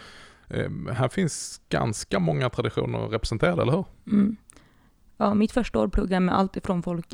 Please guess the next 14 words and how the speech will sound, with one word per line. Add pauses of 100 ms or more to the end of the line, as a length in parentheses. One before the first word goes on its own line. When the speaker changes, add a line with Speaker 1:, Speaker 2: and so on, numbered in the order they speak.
Speaker 2:
som
var
ortodoxer
till
Livets
Ord, (240)
till (760)
ja,
men
allt
möjligt.
Så
att, (120)
ja.